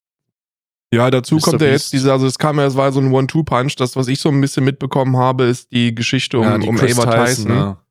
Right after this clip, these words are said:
Speaker 2: Ja, irgend-, oder A-, Chri-, Ava, Ava Tyson, genau, jetzt.
Speaker 1: Ja, ja, Ava Tyson, die, ähm, die wohl,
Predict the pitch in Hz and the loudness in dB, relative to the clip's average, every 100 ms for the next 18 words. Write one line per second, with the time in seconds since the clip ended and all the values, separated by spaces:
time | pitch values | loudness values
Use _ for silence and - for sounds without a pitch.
0 | _ _ - 110 101 104 104 110 113 107 | _ _ -18 -6 -2 0 0 0 0 0
1 | 113 117 - 127 123 123 113 113 - - | 0 0 -2 -4 -2 0 2 0 -2 -4
2 | 123 110 104 101 98 98 95 95 98 139 | -2 0 0 -2 -2 -4 -4 -4 -4 -2
3 | 120 120 117 123 123 139 131 - 127 113 | 0 0 0 0 -2 -2 -2 -2 -4 0
4 | 117 117 117 117 131 120 113 117 113 113 | 0 2 0 -2 0 0 0 0 0 -2
5 | 110 _ _ _ _ _ _ _ _ _ | -4 _ _ _ _ _ _ _ _ _
6 | _ 120 113 117 117 120 120 117 | _ -4 0 2 4 4 4 2